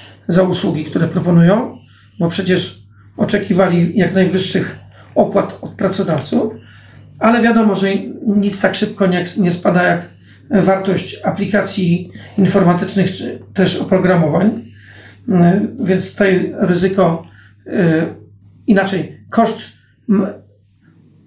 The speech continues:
moralne starzenie się tych rozwiązań jest na tyle szybkie, że, e, cena tej usługi informatycznej będzie spadać. Czyli wielu pracodawców, na przykład stosując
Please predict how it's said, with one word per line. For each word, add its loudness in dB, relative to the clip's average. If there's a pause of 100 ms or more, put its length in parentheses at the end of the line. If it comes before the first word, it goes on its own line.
(600)
moralne 2
starzenie 0
się -8
tych -6 (140)
rozwiązań 0 (220)
jest -4
na 2
tyle -2
szybkie, 0 (380)
że, 0 (280)
e, 0
cena 0
tej 0
usługi -4
informatycznej 0
będzie 2
spadać. -2 (420)
Czyli 0
wielu 4
pracodawców, -2
na -2
przykład -6
stosując -4